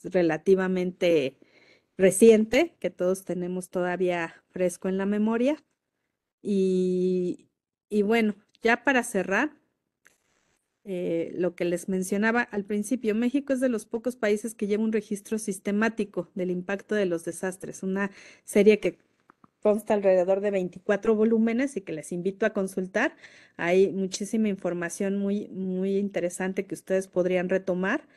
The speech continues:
Eh, llevar este registro sistemático nos proporciona, ya decíamos, elementos para identificar sectores, regiones, eh, eh,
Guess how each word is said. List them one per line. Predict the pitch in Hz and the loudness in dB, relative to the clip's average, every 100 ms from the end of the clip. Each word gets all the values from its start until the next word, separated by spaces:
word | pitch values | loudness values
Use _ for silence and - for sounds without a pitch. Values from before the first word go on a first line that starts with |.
| - _ _ _ - | -20 _ _ _ 0
Eh, | 175 180 175 175 185 | 4 4 4 2 4
llevar | 214 233 | 4 6
este | 277 285 277 | 2 2 0
registro | 214 233 220 254 | 0 -2 -4 -4
sistemático | 240 214 - 190 202 202 226 240 233 | -6 -10 -6 -2 -2 -4 -4 -2 0
nos | 214 | -2
proporciona, | - 208 208 202 240 240 254 | -4 -6 -4 -4 -2 0 2
ya | 247 | 2
decíamos, | 247 247 254 226 196 208 | 0 0 0 0 -4 -4
elementos | 202 214 233 226 262 | -2 0 -2 -4 -6
para | 226 202 | 0 2
identificar | 190 190 185 196 196 220 220 - - _ | 2 0 -6 -6 -2 -2 -4 -12 -20 _
sectores, | - - 196 - 220 226 226 226 226 226 220 - | -14 -6 -6 0 2 4 4 4 2 0 -4 -6
regiones, | 180 - 220 220 220 220 220 214 214 - | -6 -2 -2 0 0 0 -2 -4 -8 -8
eh, | 175 170 165 160 160 - _ _ _ _ _ _ - | -4 -2 0 0 -4 -10 _ _ _ _ _ _ -10
eh, | 190 165 - 170 | -10 -10 -6 -4